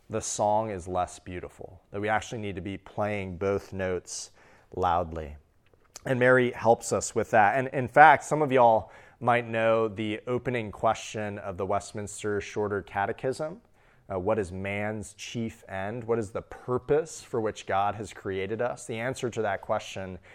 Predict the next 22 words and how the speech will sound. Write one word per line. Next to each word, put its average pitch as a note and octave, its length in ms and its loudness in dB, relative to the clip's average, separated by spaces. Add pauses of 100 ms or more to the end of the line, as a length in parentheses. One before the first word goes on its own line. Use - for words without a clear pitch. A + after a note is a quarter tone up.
(220)
is A#2 200 -6
to A2+ 100 -4
glorify B2 680 2
God F2+ 540 -2 (480)
and G2+ 160 -8
to A2 140 -8
enjoy F#2+ 360 -4
him F2+ 180 -8
forever. E2+ 420 -6
And F#2 100 -8
look B2+ 140 0
at B2+ 80 2
how B2 120 2
Mary G#2+ 360 -2
starts - 420 -6
this F2+ 180 -8
song. F2+ 440 -8
She A#2 140 -12
says, G2 340 -8
"My F#2+ 140 -6
soul G#2+ 580 -2 (320)
magnifies F#2 1300 0